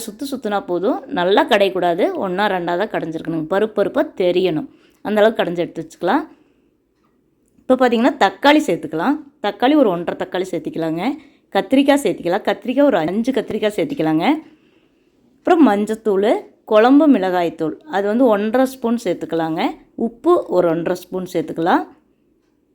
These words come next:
அப்புறம் சாம்பார் தூள் சும்மா ஒரு கால் ஸ்பூனோட ஜாஸ்தியா சேர்த்துக்கலாங்க. ரொம்ப சூப்பரா இருக்குங்க இந்த சாம்பார், அட்டகாசமா இருக்கும். ரெண்டு நாளா இருந்தாலும் கெடாதுங்க,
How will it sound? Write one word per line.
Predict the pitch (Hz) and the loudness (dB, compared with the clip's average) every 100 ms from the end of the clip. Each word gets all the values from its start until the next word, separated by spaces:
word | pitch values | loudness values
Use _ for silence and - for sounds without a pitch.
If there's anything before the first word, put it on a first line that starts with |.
| _ _ _ _ _ _ _ | _ _ _ _ _ _ _
அப்புறம் | - 392 - | 0 2 4
சாம்பார் | 240 226 269 277 254 - | 4 6 6 6 4 2
தூள் | 277 403 - _ _ _ _ _ - | -2 -2 -6 _ _ _ _ _ -6
சும்மா | 269 285 226 | 2 4 4
ஒரு | 185 202 | 2 2
கால் | 208 240 262 | 4 4 2
ஸ்பூனோட | - 285 285 330 254 | 2 4 6 4 4
ஜாஸ்தியா | 185 170 185 180 175 | 2 0 -2 -4 -2
சேர்த்துக்கலாங்க. | 160 160 160 156 160 170 302 - _ _ _ - 180 | -6 -6 -6 -4 -4 -2 -2 -4 _ _ _ -8 -2
ரொம்ப | 220 294 370 | 2 2 2
சூப்பரா | 254 202 185 180 | 0 2 2 2
இருக்குங்க | 190 220 381 | -2 -2 -2
இந்த | 226 180 | -2 -2
சாம்பார், | 175 165 170 214 - 170 | -2 -2 -2 -2 -4 -6
அட்டகாசமா | - 214 214 233 233 | 0 2 2 0 -2
இருக்கும். | 190 208 359 - - _ - 185 | 0 -2 -2 -4 -20 _ -4 0
ரெண்டு | 190 208 | 2 2
நாளா | 214 220 | 4 2
இருந்தாலும் | 208 214 220 | 2 0 0
கெடாதுங்க, | 165 170 165 160 240 | 0 0 -2 -2 -4